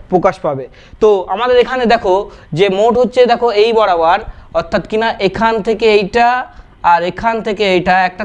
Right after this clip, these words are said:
টোটালটা তীর চিহ্ন করা আছে, অর্থাৎ ত্রিভুজ করা আছে। এই যে অংশটা, এই অংশটা দেখো সবকটা যে সমস্ত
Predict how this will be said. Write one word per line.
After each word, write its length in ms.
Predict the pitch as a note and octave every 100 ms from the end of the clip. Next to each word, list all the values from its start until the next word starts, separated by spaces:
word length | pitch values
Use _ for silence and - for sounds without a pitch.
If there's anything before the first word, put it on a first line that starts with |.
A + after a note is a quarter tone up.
| G3+
টোটালটা 460 | F#3+ A3+ G#3+ B3 D#4 - - - - -
তীর 160 | A#3 G#3+ -
চিহ্ন 200 | A#3+ A3+ A3
করা 180 | F3+ E3+ D3+
আছে, 120 | D3 E3
অর্থাৎ 160 | F#3 -
ত্রিভুজ 380 | A#3+ A3+ A#3+ - G3+
করা 160 | F#3 D#3+
আছে। 200 | D3+ C#3 A2+ - - - - F#3
এই 60 | A3 G#3+
যে 60 | A#3
অংশটা, 440 | G#3 - A#3 F#3+ E3+ F#3+ F3+
এই 60 | G3+
অংশটা 280 | G3+ A3+ G#3+ G3
দেখো 140 | F#3+ G3
সবকটা 420 | G#3+ G#3+ - A3 A3+ F#3+
যে 80 | G#3 G#3 -
সমস্ত 320 | G3+ G#3